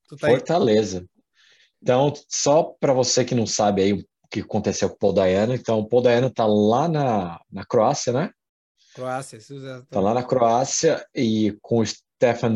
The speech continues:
Speaker 2: Juras, o grande escritor aí da Iron Maiden, tem ótimos livros sobre Iron Maiden. Ele tá tomando conta dele, tomando conta da carreira dele.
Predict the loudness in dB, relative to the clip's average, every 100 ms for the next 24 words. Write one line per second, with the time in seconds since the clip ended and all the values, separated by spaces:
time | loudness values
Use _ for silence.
0 | 2 4 4 2 2 -4 -6 -2 0 0
1 | 0 0 -2 -6 -14 _ -20 -6 -4 -2
2 | 2 4 4 2 0 -2 -2 -2 0 0
3 | 0 -4 -4 -2 -2 -2 -4 0 0 0
4 | -2 -4 -6 -6 -12 _ -8 -4 -2 -2
5 | 0 -2 -2 -2 0 -2 -2 -6 -4 -2
6 | -4 -6 -6 -6 -2 -2 -2 -2 -4 -4